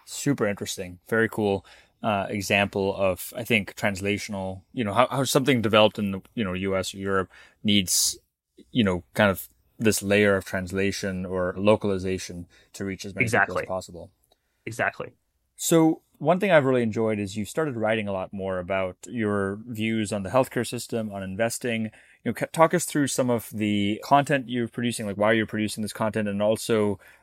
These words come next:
Speaker 1: maybe some of the hottest takes you've, you've had that could be interesting, uh, that maybe got a lot of reactions from, from people, pr-,
Speaker 2: Sure.
Speaker 1: positive or negative.
Speaker 2: Yeah.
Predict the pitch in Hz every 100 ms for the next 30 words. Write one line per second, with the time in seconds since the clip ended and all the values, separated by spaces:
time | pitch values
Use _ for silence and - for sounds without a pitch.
0 | - 117 113 117 101 95 120 110 104 -
1 | 107 98 - 101 92 90 123 101 110 101
2 | 95 90 95 - 98 95 95 101 - 98
3 | 95 98 104 95 95 101 107 95 101 98
4 | 95 92 - 110 101 92 95 - 95 -
5 | - 90 90 104 104 107 95 - - -
6 | 123 110 101 98 92 80 180 160